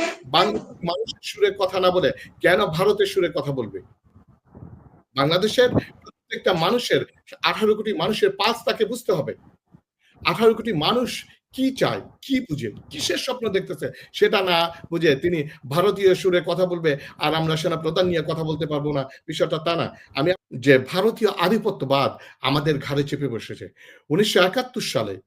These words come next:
লক্ষাধিক মানুষের প্রাণের বিনিময়ে যে আমরা লাল সবুজের পতাকা পেয়েছি,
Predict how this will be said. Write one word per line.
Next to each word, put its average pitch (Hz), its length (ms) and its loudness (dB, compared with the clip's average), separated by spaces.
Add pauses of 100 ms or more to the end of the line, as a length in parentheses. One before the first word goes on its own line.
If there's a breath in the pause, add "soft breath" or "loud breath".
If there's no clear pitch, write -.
(240)
লক্ষাধিক 156 520 -2
মানুষের 151 520 -2 (340 soft breath)
প্রাণের 165 360 4
বিনিময়ে 160 400 0
যে 151 140 0
আমরা 139 400 -2 (320 loud breath)
লাল 135 240 2
সবুজের 143 460 -2
পতাকা 147 300 -6
পেয়েছি, 143 460 -4